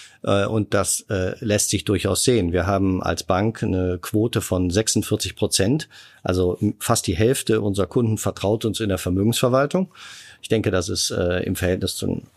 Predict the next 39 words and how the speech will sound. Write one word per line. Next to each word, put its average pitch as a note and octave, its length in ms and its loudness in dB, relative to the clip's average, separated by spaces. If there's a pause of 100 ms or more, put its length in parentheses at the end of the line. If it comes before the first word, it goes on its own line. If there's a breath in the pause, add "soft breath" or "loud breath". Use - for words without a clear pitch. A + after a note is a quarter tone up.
(100)
äh, - 400 -12
Mitbewerbern, G2+ 720 2
äh, F#2+ 60 -2
eine F#2+ 220 2
sehr F#2 180 2
gute D3 580 2
Satz. A2+ 580 0 (280 loud breath)
Und G#2+ 120 2
wir G2+ 140 2
wollen A2+ 260 4
darauf A#2 380 4
aufbauend, A#2+ 800 0 (440 soft breath)
ähm, G2 580 0
äh, - 360 -6
dieses C3 480 0
Geschäft A2+ 420 0
weiter G2 280 2
ausbauen. F#2 480 -2
Denn, A2+ 320 2 (500 soft breath)
ähm, G2 220 2
ich - 80 -4
glaube, G2+ 180 2
wir G#2 60 4
sind F#2+ 180 2
uns F2+ 140 -2
einig, A2 340 0
das G2 180 -2
ist F#2+ 140 0
eine F#2 240 0
sehr F2 160 2
spannende A2+ 360 2
Klientel. C3 520 2
Das A2+ 120 0
ist - 40 -2
eine G2 80 0
Klientel, G2 540 0
die G2 100 2
sicherlich F#2 580 0
im F2 300 0